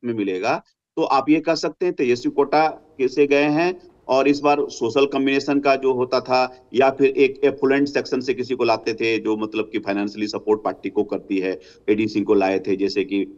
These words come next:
अफ-, आफाक करीम थे, जो पिछले, जो अभी, अभी retire हुए, उन लोगों के बारे में कहा जाता था कि पार्टी को, अ,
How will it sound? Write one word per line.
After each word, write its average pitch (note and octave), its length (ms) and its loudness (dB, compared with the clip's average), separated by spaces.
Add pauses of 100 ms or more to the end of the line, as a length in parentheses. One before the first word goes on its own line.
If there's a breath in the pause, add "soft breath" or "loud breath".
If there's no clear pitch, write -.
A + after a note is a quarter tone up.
(280)
अफ-, G#2+ 340 -4
आफाक G#2+ 300 -2
करीम G#2+ 240 0
थे, G#2 140 -2
जो G2 120 -2
पिछले, G2 300 -2
जो F#2+ 160 2
अभी, F2+ 340 -2 (160)
अभी F#2+ 100 0
retire F#2+ 320 0
हुए, F#2 280 -2 (440)
उन B2+ 80 6
लोगों B2+ 160 6
के A#2 60 2
बारे A2 180 4
में G#2+ 80 2
कहा G#2 120 -2
जाता G2+ 240 0
था A2 80 -4
कि - 60 -8
पार्टी - 260 -4
को, G#2 140 -2
अ, F#2+ 380 -4